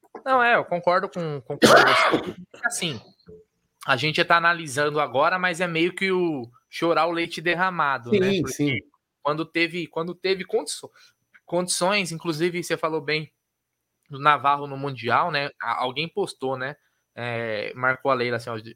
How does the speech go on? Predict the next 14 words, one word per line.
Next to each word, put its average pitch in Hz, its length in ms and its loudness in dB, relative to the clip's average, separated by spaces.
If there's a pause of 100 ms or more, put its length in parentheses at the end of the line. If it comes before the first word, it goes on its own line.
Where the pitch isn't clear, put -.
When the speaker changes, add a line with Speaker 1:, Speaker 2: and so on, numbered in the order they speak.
(140)
Speaker 1:
o 117 160 -8
Navarro 127 520 4
contra 135 280 -14
o - 40 -18
Chelsea, 143 420 -2
ele 131 100 -8
em 127 60 -10
campo, 139 340 -8
a - 40 -4
foto - 360 -6
dele, 131 240 -6
falou 156 140 -14
assim: 151 160 -8
ó, 123 120 2